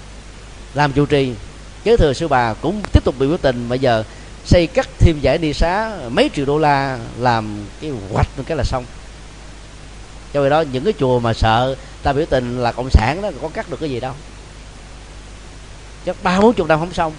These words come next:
Cái chùa bị mang danh là cộng sản mà ta cắt rất là xong, <laughs> rất là nhanh.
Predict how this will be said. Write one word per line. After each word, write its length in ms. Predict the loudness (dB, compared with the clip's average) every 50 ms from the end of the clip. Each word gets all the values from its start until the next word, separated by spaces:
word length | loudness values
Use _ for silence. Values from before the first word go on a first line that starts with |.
| -12 -16 -18 -18 -18 -18 -18 -18 -18 -16 -10 -4 -2
Cái 100 | -2 0 4
chùa 180 | 4 4 4
bị 440 | 4 4 4 6 6 6 4 4 2
mang 260 | 2 2 2 2 2
danh 80 | 2 0
là 60 | 0
cộng 180 | 0 -2 0 4
sản 460 | 4 4 4 4 0 -4 -6 -6 -6
mà 60 | -6 -4
ta 160 | -4 -4 -4
cắt 180 | -4 -6 -8 -8 -6
rất 160 | -6 -4 -4
là 80 | -4
xong, 200 | -2 -2 -4 -4 -6 -10
<laughs> 400 | -14 -14 -14 -14 -14 -14 -14 -10
rất 80 | -8 -6
là 80 | -6 -6
nhanh. 200 | -6 -8 -8